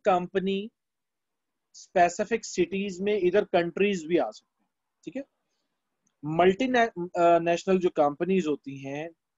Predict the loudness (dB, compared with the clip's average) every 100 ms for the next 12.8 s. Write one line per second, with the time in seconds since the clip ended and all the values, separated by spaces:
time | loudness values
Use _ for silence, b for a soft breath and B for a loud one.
0 | _ _ _ _ _ _ _ 2 2 4
1 | -2 0 -2 -2 -2 -2 -2 -4 -4 -2
2 | -2 0 -2 -6 -8 -6 -6 -10 -10 -10
3 | -8 -12 -14 _ _ _ _ _ -16 -14
4 | -14 _ _ _ _ _ _ _ _ _
5 | _ _ _ _ _ -2 2 4 2 -4
6 | _ _ 0 4 6 4 0 -2 -2 0
7 | -4 -4 -2 -2 -2 -4 -4 -4 -8 -6
8 | -6 -6 -10 -6 -2 -2 -4 -10 -8 -8
9 | -8 -8 _ _ _ _ _ -20 -12 0
10 | 0 2 -2 -2 -6 2 4 4 4 4
11 | 2 -8 -6 -4 -6 -8 -12 -12 -14 -16
12 | -14 -8 -6 -4 -4 -6 -8 -16